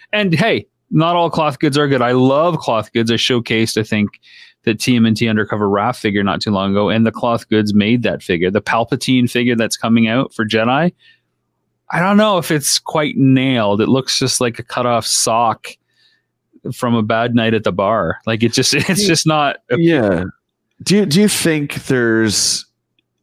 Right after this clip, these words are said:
Speaker 2: do you think that you can be exposed to too much of that thing that you love?
Speaker 1: Oh yeah, absolutely. You can be
Speaker 2: So that's
Speaker 1: totally too exposed and it sour you. And that's why when Origins came out,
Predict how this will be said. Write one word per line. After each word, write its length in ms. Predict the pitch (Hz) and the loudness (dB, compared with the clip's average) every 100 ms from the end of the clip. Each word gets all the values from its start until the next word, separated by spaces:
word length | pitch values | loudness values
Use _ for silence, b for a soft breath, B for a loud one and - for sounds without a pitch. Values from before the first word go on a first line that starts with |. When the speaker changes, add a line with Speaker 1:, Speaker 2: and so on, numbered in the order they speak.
| 113 | -6
Speaker 2:
do 140 | 107 151 | 0 2
you 120 | 185 | 4
think 280 | - 165 151 | 2 -2 0
that 100 | 123 | 0
you 180 | 120 120 | 2 2
can 160 | 123 | 2
be 120 | 107 104 | 2 0
exposed 640 | 92 - - 104 101 - | 0 -6 -2 0 0 -2
to 80 | 90 | -8
too 220 | - 110 | -4 -2
much 340 | 92 90 - 95 | 0 -2 -2 -2
of 100 | 85 | 0
that 220 | 80 - | 0 0
thing 160 | 90 82 | -2 -2
that 180 | 76 85 | -2 -4
you 80 | |
love? 420 | 65 65 62 - - _ _ _ _ _ _ _ _ _ _ _ _ _ _ _ _ - | -2 -4 -6 -14 -20 _ _ _ _ _ _ _ _ _ _ _ _ _ _ _ _ -4
Speaker 1:
Oh 140 | 196 185 | 0 2
yeah, 300 | 143 165 139 | 2 0 0
absolutely. 760 | 156 143 127 175 120 80 101 | 0 2 4 4 4 0 -2
You 140 | 147 160 | 0 2
can 80 | 160 | 2
be 80 | |
Speaker 2:
So 80 | 143 | 2
that's 80 | 95 | 2
Speaker 1:
totally 520 | 117 127 170 147 - - B B | 0 2 2 0 -2 -8 B B
too 280 | - 214 208 | -2 2 2
exposed 760 | 185 - - 170 156 139 131 156 | 2 -2 0 0 2 2 0 -2
and 160 | 151 | -2
it 100 | 139 | 0
sour 360 | - 160 170 139 | 0 0 0 2
you. 180 | 123 123 | 2 2
And 180 | 135 | 2
that's 320 | 139 160 175 156 | 0 -2 -2 0
why 220 | 147 139 | 0 2
when 160 | 135 | 2
Origins 440 | 131 143 151 139 123 | 2 2 2 2 0
came 240 | 135 123 | 0 0
out, 420 | 123 110 98 - | 0 0 -2 -4